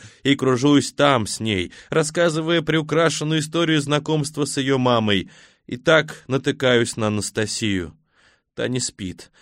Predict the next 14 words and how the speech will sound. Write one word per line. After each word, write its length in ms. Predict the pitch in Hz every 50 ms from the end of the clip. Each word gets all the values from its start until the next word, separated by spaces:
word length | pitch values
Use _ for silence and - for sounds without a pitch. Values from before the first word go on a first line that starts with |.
| - _ _ _
Она 260 | - - 101 127 147
вообще, 280 | 170 160 151 - - 170
кажется, 560 | 151 175 170 170 151 147 143 - - - 151
не 100 | 143 139
сомкнула 580 | 135 - 147 143 143 - 139 147 160 156 147 151
своих 400 | - - 127 127 147 147 151 -
воспалённых 720 | 139 131 - - - 135 147 156 151 143 139 135 135 135
глаз 380 | 110 113 120 135 147 147 151 -
за 240 | 98 95 104 123 120
все 240 | - - 151 143
дни, 240 | 120 98 117 139 147
которые 460 | - - 123 120 - 139 131 127 123
тут 260 | 123 - 180 117 - -
провела. 560 | 110 107 107 110 107 110 104 95 87 78